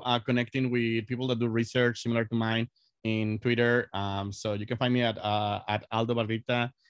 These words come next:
in Twitter. Um, that's primarily my main platform truly to connect. Uh, um, I share my C V and my, uh, lab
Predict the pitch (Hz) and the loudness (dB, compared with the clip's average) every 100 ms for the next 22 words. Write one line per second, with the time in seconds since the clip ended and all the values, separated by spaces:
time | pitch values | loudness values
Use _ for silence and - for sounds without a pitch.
0 | _ 110 110 156 156 165 160 - _ _ | _ -2 0 2 4 4 2 -4 _ _
1 | - 110 110 110 110 110 110 110 107 107 | -4 -2 0 0 -2 -2 -2 -2 -4 -6
2 | 107 123 135 - 214 190 170 131 120 120 | -4 -2 0 0 2 4 4 6 6 4
3 | 127 117 - 117 117 107 113 110 117 110 | 2 0 0 -2 -2 -2 -2 -2 -4 -4
4 | 104 104 _ _ 95 95 92 98 - _ | -2 -4 _ _ -6 -4 -6 -8 -12 _
5 | _ - 101 95 90 107 101 127 117 117 | _ -6 -2 -2 -2 -4 0 2 4 2
6 | - 117 110 110 110 110 104 101 101 98 | -2 -2 0 0 0 0 0 -4 -4 -8
7 | 95 92 - _ _ - 92 90 92 98 | -10 -12 -16 _ _ -10 -6 -6 -4 0
8 | 98 101 | 0 0